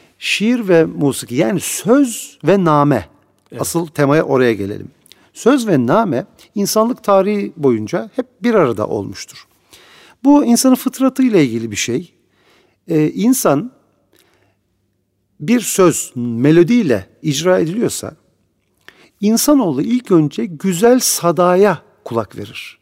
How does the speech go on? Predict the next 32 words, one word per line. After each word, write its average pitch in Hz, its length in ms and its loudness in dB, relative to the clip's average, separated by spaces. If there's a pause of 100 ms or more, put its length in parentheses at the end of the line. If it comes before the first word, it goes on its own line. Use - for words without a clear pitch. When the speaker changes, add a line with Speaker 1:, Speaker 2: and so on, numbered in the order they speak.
Speaker 1:
Yani 135 200 -2
insanın 180 320 -2
ilk 247 180 -2
önce 160 220 -2
dikkatini 190 420 -6
çeken 196 380 -6
şey, 190 420 -4 (460)
şu - 120 -20
kapının 214 260 0
önünde 202 280 0
birisi, 170 440 -2 (520)
e, 156 340 0 (600)
bir 180 340 -6
şarkı - 440 -2
söylese, 123 560 -4 (560)
siz 214 140 -8
o 226 60 -2
şarkının 262 380 2
sözünden 220 540 2
önce 123 400 0 (440)
onun 240 320 6
namesine 202 560 2
kulak 127 340 -4
verirsiniz. - 680 -14 (300)
Speaker 2:
Evet. 92 120 -20 (180)
Speaker 1:
"Aa, 190 260 -12
şuradan 214 420 -6
güzel 180 400 -4
bir 214 100 -8
ses - 480 -6
geliyor." 104 360 -4
dersiniz. - 500 -16